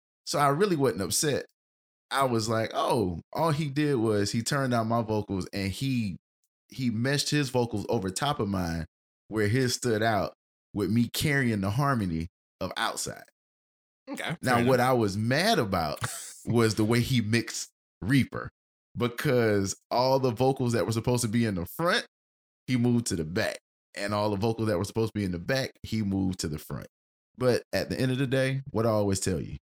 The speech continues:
Speaker 1: bruh, it's your song. <laughs> Do what you gonna do
Speaker 2: Thank,
Speaker 1: with it.
Speaker 2: thank you, man.
Speaker 1: <laughs>
Speaker 2: Thank you. I appreciate
Speaker 1: But
Speaker 2: that.
Speaker 1: yeah, don't tell people I was mad, man. I don't get
Speaker 2: No.
Speaker 1: mad about stuff like that. You, you, bruh. You, you
Speaker 2: Satoma,
Speaker 1: bruh.
Speaker 2: um, uh,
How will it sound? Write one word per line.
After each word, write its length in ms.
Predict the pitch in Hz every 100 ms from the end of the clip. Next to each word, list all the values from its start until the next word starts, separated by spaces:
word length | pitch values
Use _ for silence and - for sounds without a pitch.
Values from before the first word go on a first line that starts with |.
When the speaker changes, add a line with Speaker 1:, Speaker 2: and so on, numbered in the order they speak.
| -
Speaker 1:
bruh, 260 | 117 135 139 _ _ _ _ _ -
it's 140 | 82
your 180 | 120 151
song. 440 | 123 107 95 92 - - 101 - -
<laughs> 540 | 117 - _ - -
Do 140 | 110 110
what 200 | 117 120
you 80 |
gonna 220 | 101 101 98
do 160 | 98
Speaker 2:
Thank, 160 | 113 92
Speaker 1:
with 120 | 76 -
it. 120 | -
Speaker 2:
thank 300 | 98 120 104
you, 60 | 82
man. 400 | 78 78 78 80 - - _ _
Speaker 1:
<laughs> 360 | _ _ _
Speaker 2:
Thank 260 | 113 92 -
you. 120 | 65
I 120 | 90 101
appreciate 420 | - 95 - 73
Speaker 1:
But 80 | 117
Speaker 2:
that. 40 | 117
Speaker 1:
yeah, 360 | 101 85 80 -
don't 180 | 185 185
tell 160 | 143
people 220 | 117 95 90
I 60 |
was 180 | 82 -
mad, 340 | 80 92 107 104
man. 140 | 135
I 80 | -
don't 80 | 90
get 120 | 78
Speaker 2:
No. 40 | 85
Speaker 1:
mad 120 | 87
about 180 | 82 85
stuff 220 | 95 -
like 140 | 92
that. 160 | 85 101
You, 200 | 120 151 -
you, 140 | - 131
bruh. 300 | - 302 143
You, 340 | - - 156
you 0 |
Speaker 2:
Satoma, 680 | - 202 233 151 101 98 131 - _ -
Speaker 1:
bruh. 60 | 131
Speaker 2:
um, 600 | 131 127 123 113 107 110 _ _ _ _ _ _ _ _ _ _ _ _ - -
uh, 640 | 113 110 104 101 98 92